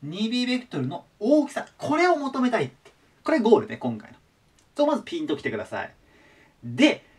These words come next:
いきなりこれ出せないんです。で、このタイプの問題はおそらくね、みんなが使ってる教科書、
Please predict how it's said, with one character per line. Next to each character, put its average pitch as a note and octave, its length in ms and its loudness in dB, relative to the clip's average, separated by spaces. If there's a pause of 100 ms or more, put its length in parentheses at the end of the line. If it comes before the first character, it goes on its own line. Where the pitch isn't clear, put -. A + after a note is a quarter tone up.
(160)
い G#3 100 -4
き E4 160 -2
な D#4 100 4
り C#4+ 120 2
こ - 140 -2
れ G#3 140 2 (100)
出 D3+ 180 2
せ B3+ 120 0
な B3 100 2
い A#2+ 60 -4
ん - 20 -8
で G#2 100 -12
す。 - 140 -20 (600)
で、 G#3 100 4
こ G3+ 100 0
の B3+ 100 2
タ D4 140 2
イ D#4 60 0
プ B3+ 80 -6
の F#3+ 100 0
問 D3+ 160 -2
題 D3 140 2
は D3+ 100 4
お C3+ 80 -2
そ - 80 -8
ら A#3+ 140 2
く D3 120 -2
ね、 D#3 160 -2
み E3 140 -4
ん - 20 -4
な G#3+ 60 4
が G3+ 120 2
使 - 140 -12
っ B2 60 -6
て A#2+ 80 -6
る A2 140 -10
教 G#3 180 4
科 B3+ 140 0
書、 - 160 -4